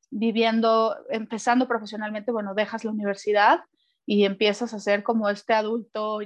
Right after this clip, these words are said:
ya en forma, ¿no? Te conviertes en un verdadero adulto, eh, parte de la fuerza laboral <laughs> formal. Eh, y, y cuando me mudo a Nueva York,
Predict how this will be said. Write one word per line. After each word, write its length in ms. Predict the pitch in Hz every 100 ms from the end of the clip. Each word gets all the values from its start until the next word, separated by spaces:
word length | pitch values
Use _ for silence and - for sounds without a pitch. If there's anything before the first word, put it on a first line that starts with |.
| 180
ya 420 | 196 202 208 220 226
en 120 | 214
forma, 500 | - 233 226 214 202
¿no? 220 | 339 262 -
Te 80 | 247
conviertes 500 | 226 208 254 285 277
en 120 | 247
un 120 | 247
verdadero 480 | 247 247 240 240 240
adulto, 520 | 240 240 233 240 240 _ - _ _
eh, 160 | 214 208
parte 340 | - 233 233
de 60 | 233
la 100 | 226
fuerza 340 | 226 220 240
laboral 440 | 214 208 196 196 220
<laughs> 60 |
formal. 540 | 247 247 214 240 214 285 _ _ _ _
Eh, 420 | - 220 208 196 170 202 226 _ _ _ _ _ _ - -
y, 280 | 240 226 226
y 140 | 247 220
cuando 300 | 254 233 226
me 100 | 226
mudo 280 | 233 254
a 40 | 311
Nueva 220 | 302 240
York, 240 | 214 240